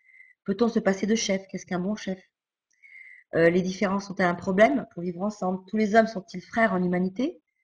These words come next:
Et peut-on fraterniser avec son ennemi ? C'est quoi grandir ? C'est quoi le harcèlement et comment le combattre ? Toute tentative d'influencer quelqu'un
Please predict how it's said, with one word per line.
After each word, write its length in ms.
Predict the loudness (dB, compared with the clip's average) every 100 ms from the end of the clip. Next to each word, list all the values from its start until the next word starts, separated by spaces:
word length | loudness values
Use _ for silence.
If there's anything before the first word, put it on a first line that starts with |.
| _ -12
Et 80 | -6
peut-on 320 | -4 0 0
fraterniser 520 | 0 -2 0 0 0
avec 200 | 0 -2
son 140 | -4
ennemi ? 400 | -4 -2 -2 -2 -6 _ _ _ _ _
C'est 200 | -4 -2
quoi 180 | 4 4
grandir ? 600 | 4 -2 0 -2 -2 -6 -12 _ _ _ _
C'est 240 | -2 -2
quoi 220 | 4 6
le 80 | 6
harcèlement 500 | 4 2 0 0 2
et 100 | 0
comment 260 | -2 -2 -2
le 60 |
combattre ? 640 | -4 -6 -2 0 -2 -6 -20 -14
Toute 180 | -12 -6
tentative 480 | -4 -4 -6 -6 -2
d'influencer 520 | -2 0 -4 -4 -6
quelqu'un 420 | -6 -6 -6 -6